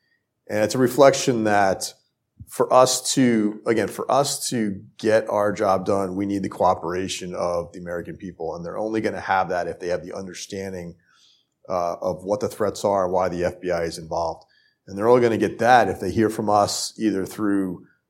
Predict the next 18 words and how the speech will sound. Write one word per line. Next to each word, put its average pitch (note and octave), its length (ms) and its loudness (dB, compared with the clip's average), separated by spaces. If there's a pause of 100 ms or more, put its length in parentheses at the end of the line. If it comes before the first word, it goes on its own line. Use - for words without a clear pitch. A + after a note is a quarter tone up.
the F#2+ 80 -6
media, B2+ 640 4 (320)
through G2+ 460 4
our A2 260 8
own A2+ 180 8
outreach, A#2 640 4
or G2+ 540 4 (200)
maybe G#2+ 360 0
even G#2 240 0
members G2+ 300 -2
of F#2+ 80 -12
Congress G#2 680 0
speaking G#2+ 420 -4
on F#2+ 140 -2
our F#2 60 -2
behalf G2+ 480 2
and, F#2+ 160 -4
and F2+ 320 -6